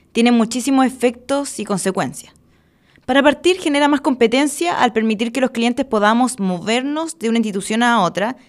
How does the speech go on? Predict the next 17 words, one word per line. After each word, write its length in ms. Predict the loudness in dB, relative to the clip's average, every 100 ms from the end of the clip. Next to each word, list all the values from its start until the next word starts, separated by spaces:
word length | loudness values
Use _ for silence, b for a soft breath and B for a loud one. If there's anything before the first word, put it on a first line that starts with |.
| b
en 160 | b 0
cualquier 260 | 0 2 2
momento 480 | 2 0 -2 -6 -6
y 100 | -4
sin 160 | -2
fricciones. 600 | -4 -6 -10 -12 -16 -20 _ _ _ _ _ _ _ _ _ _
Pero 200 | 2 2
también 600 | 4 2 0 0 -2 -4 -2
implica 440 | -2 0 -2 0
un 100 | 0
proceso 400 | 0 -2 -2 0
tecnológico 960 | 2 2 2 2 0 0 -6 -4 -6
tremendo 680 | -4 -2 2 0 0 -4 -6
para 140 | -4 -2
el 40 |
sistema 260 | -4 -4 -2
financiero. 540 | -2 -6 -6 -8 -10